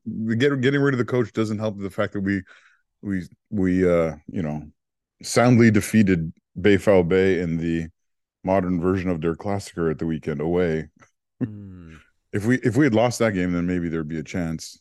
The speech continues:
Speaker 1: But Tuchel will be around for a while longer. But he, like, like, I knew all this coming in. He doesn't, he doesn't connect well with, like, players. He's not great at man management, and his tactics sometimes are suspect.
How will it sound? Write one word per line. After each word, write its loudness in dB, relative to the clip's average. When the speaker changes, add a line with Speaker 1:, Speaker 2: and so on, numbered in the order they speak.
Speaker 1:
But 0
Tuchel 2
will 6
be 0
around -2
for -6
a -2
while -2
longer. -6
But 0
he, 2
like, 2
like, 4
I 4
knew 6
all 6
this 0
coming 0
in. -2
He -6
doesn't, -2
he -4
doesn't 0
connect -4
well 4
with, 0
like, -2
players. 0
He's -2
not 0
great 0
at 0
man -2
management, -4
and -4
his -8
tactics -6
sometimes -2
are -2
suspect. -4